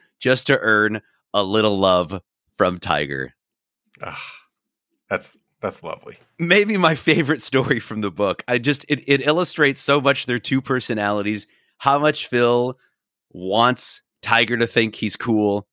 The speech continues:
Speaker 1: how much Tiger does not think he's cool. There was a little bit of softening, I think, after the sex scandal for that relationship.
Speaker 2: Yeah.
Speaker 1: But there, but there's still a few anecdotes about how much Tiger dislikes Phil,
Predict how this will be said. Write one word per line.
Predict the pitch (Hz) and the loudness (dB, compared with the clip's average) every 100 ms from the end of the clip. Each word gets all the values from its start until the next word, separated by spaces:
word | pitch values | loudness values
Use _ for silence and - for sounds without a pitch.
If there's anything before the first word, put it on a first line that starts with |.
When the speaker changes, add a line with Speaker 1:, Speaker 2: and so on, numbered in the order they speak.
| _ _ _ - | _ _ _ -4
Speaker 1:
how | 123 | -2
much | 127 123 - | 0 0 0
Tiger | 117 110 107 107 | -2 0 2 0
does | 120 104 87 | 0 -2 0
not | 101 104 | 0 0
think | 110 104 | -2 -2
he's | 113 - | -6 -4
cool. | 120 110 107 107 _ _ _ - | 0 2 2 -2 _ _ _ 0
There | 247 | 2
was | 220 | 2
a | 208 | 2
little | 202 196 | 2 2
bit | 185 | 2
of | 151 | 0
softening, | - 127 131 156 139 | 2 4 4 2 2
I | 127 | 0
think, | - 131 - | 0 -2 0
after | 104 113 120 | -2 0 -4
the | 101 | -2
sex | - 104 - | -2 -2 -4
scandal | - 131 135 190 - _ _ _ - | -6 -6 -4 -6 -6 _ _ _ -2
for | 120 | 2
that | 117 101 | 4 2
relationship. | 95 110 - 160 202 202 _ _ _ | 0 0 -2 -2 0 0 _ _ _
Speaker 2:
Yeah. | 180 - | -6 -4
Speaker 1:
But | 131 | -2
there, | 135 - _ _ | -2 -4 _ _
but | 135 | -4
there's | 156 135 | -2 0
still | 170 | 2
a | 147 | 4
few | 139 98 | 4 4
anecdotes | 104 101 95 90 95 | 4 2 0 0 2
about | 90 90 | 2 2
how | |
much | 87 - | 0 0
Tiger | 90 78 82 | -2 0 -4
dislikes | 73 92 90 82 - | -2 -2 0 -2 0
Phil, | 87 73 | 2 2